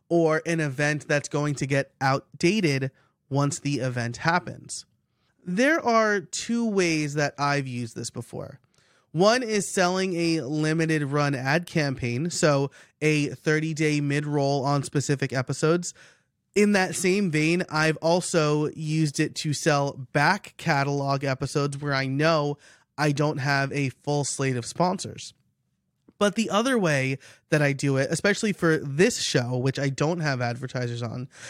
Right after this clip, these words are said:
is dynamically changing my call to action depending on the time of year. I got this idea from my guest on my other show, Sam Munoz. Most of the year, I'm promoting my newsletter,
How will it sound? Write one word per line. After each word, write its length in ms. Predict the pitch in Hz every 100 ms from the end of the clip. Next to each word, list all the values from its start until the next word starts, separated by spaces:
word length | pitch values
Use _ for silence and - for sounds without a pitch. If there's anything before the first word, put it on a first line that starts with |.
| - -
is 360 | 208 208 175 - _ 165
dynamically 800 | 214 214 208 220 240 247 233 208
changing 640 | - 202 214 165 147 143
my 220 | 151 151 151
call 340 | - 147 139
to 140 | 139 131
action 540 | 131 120 - 139 135
depending 580 | 151 180 151 127 127 135
on 120 | 131
the 80 | 147
time 300 | 143 123 123
of 100 | 139
year. 320 | 214 127 131 _ _ _ - - _
I 140 | 208
got 300 | 233 269 294
this 180 | - -
idea 480 | 226 208 185 185 180
from 400 | - 185 170 170
my 200 | 170 175
guest 320 | 160 170 160
on 100 | 165
my 100 | 147
other 280 | 147 190 196
show, 420 | - 143 123 123 -
Sam 420 | - - 147 139
Munoz. 640 | 170 175 135 107 - - - _ _ _ _ -
Most 400 | 180 254 262 302
of 140 | 233
the 120 | 226
year, 360 | 190 180 165 160
I'm 360 | 156 156 160 -
promoting 680 | - 180 170 156 156 151 147 -
my 240 | 156 165
newsletter, 760 | 175 214 254 175 127 - -